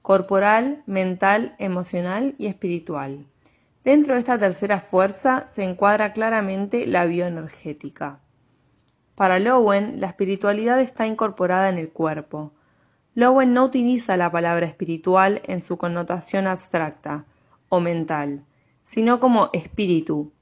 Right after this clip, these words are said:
neuma o energía. Define al espíritu como la energía o fuerza vital de un organismo manifestado a través de expresión de la personalidad del individuo. La cantidad de espíritu que tiene una persona se determina por lo viva y animada que es,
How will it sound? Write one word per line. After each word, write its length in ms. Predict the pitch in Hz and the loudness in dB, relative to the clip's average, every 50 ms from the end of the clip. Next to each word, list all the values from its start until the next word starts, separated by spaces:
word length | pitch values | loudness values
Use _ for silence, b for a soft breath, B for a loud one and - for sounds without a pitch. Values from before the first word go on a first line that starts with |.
| _ _ | _ _
neuma 600 | - 185 190 190 190 180 175 170 165 165 160 151 - - | -4 0 2 4 4 4 2 0 -2 -4 -6 -6 -10 -8
o 160 | - 180 170 | -2 -2 0
energía. 720 | 160 165 160 156 156 - - - 160 156 151 143 139 139 - _ _ _ _ _ _ _ _ _ _ _ - | 0 0 -4 -6 -8 -10 -10 -8 -6 -6 -6 -8 -10 -14 -18 _ _ _ _ _ _ _ _ _ _ _ -4
Define 440 | 190 196 196 196 240 240 247 269 | -2 -2 0 0 2 2 4 4
al 80 | 262 240 | 2 2
espíritu 760 | 208 175 - - 233 220 220 226 214 - 240 240 247 240 240 - _ _ | 0 -2 -4 -6 -6 -4 -4 -4 -4 -2 -2 -2 -2 -4 -6 -12 _ _
como 260 | - - 190 185 185 180 | -4 -2 0 0 2 2
la 100 | 180 180 | 2 2
energía 680 | 180 180 180 175 175 - - - 226 240 254 247 - - | 2 0 0 0 -2 -6 -6 -4 -2 0 2 0 0 0
o 120 | 220 190 | -2 -6
fuerza 460 | - - - 190 196 202 196 - 208 | -4 0 0 0 0 0 0 0 0
vital 580 | 190 180 165 - - 185 185 190 208 247 285 277 B B B B B B B | 0 0 0 -2 -2 0 2 2 2 0 -2 -4 B B B B B B B
de 140 | - 180 185 | -2 0 2
un 140 | 190 196 202 | 2 2 2
organismo 640 | 202 202 185 185 180 180 185 208 214 220 240 254 254 | 2 2 2 2 0 0 0 -2 -2 0 0 0 2
manifestado 880 | 240 214 185 180 180 - - - 175 - _ - 202 208 208 214 220 | 0 0 -2 -2 -4 -6 -8 -10 -10 -10 _ -2 2 2 4 4 4
a 80 | 214 202 | 2 2
través 320 | 202 175 170 170 185 190 | 0 0 2 2 2 2
de 300 | 175 196 185 - - _ _ _ _ _ _ _ _ | 2 0 -2 -2 -6 _ _ _ _ _ _ _ _
expresión 840 | - 185 - - - - 196 180 165 - - - 214 220 240 269 277 262 | -14 -14 -14 -10 -6 -4 -4 -4 -4 -6 -4 -2 0 2 2 0 0 -2
de 140 | 233 208 196 | -4 -4 -2
la 140 | 185 175 170 | -2 -2 -2
personalidad 640 | - 175 175 - 185 175 170 170 170 170 175 180 180 | -4 -10 -10 -8 -8 -8 -6 -4 -2 0 2 2 2
del 140 | 175 170 | 2 0
individuo. 640 | 165 165 165 160 160 156 151 147 143 143 143 135 135 - _ _ _ b b b b b b b b b b b | -2 -4 -4 -4 -4 -4 -6 -6 -8 -8 -10 -14 -16 -20 _ _ _ b b b b b b b b b b b
La 140 | - 202 196 | 0 0 2
cantidad 400 | - 208 208 208 208 220 240 262 | 4 2 2 2 2 4 4 6
de 60 | 285 | 6
espíritu 500 | 262 233 - - 233 226 240 208 202 196 | 4 2 0 -4 -2 -2 -2 -2 -2 -2
que 140 | 185 180 180 | 0 0 0
tiene 200 | 175 190 196 208 | 0 0 -2 0
una 180 | 208 196 180 180 | 0 0 -2 -2
persona 520 | - 170 160 - - 190 196 208 214 214 | -4 -8 -8 -6 -2 -2 0 0 0 -2
se 140 | 202 - 190 | -4 -4 -2
determina 560 | 175 165 170 170 165 170 180 190 202 202 190 | -2 -2 -2 -4 -4 -4 -2 -2 -2 -2 -2
por 140 | - 175 170 | -2 -4 -4
lo 160 | 165 165 165 | -2 -2 -2
viva 300 | 160 175 185 202 202 196 | 0 0 2 2 2 2
y 60 | 185 | 2
animada 540 | 175 170 160 160 165 170 170 170 170 170 160 | 2 -2 -4 -4 -2 0 0 0 0 0 -2
que 240 | - 156 147 147 139 | -4 -6 -6 -6 -6
es, 260 | 131 - _ _ _ | -8 -14 _ _ _